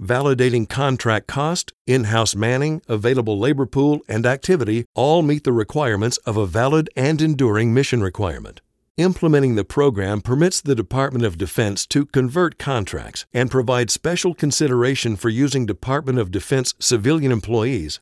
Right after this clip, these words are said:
to perform functions currently performed by a contractor. This process is applicable when the function, one, has been performed by Department of Defense civilian employees at any time during the previous ten years. Two,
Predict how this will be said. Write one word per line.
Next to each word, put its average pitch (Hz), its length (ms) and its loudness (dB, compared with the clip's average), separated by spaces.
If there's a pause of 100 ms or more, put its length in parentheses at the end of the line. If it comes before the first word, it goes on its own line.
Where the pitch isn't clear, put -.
(180)
to 151 120 4
perform 151 480 0
functions 120 560 -2
currently 175 560 0
performed 123 560 0
by 113 220 0
a 131 80 0
contractor. - 720 -6 (240)
This 180 240 0
process 151 500 -2
is 120 220 -2
applicable 120 640 0
when 113 160 2
the 101 80 0
function, 131 580 -2
one, 120 460 -2 (220)
has 131 180 0
been 202 180 6
performed 139 680 0
by 120 200 0
Department 143 560 -2
of 107 120 0
Defense 113 480 -2
civilian 127 540 2
employees 110 640 0
at 104 160 -4
any 175 240 0
time 113 480 -2 (100)
during 123 240 2
the 123 80 2
previous 104 460 0
ten 104 240 -2
years. 135 400 -6 (340)
Two, 110 460 0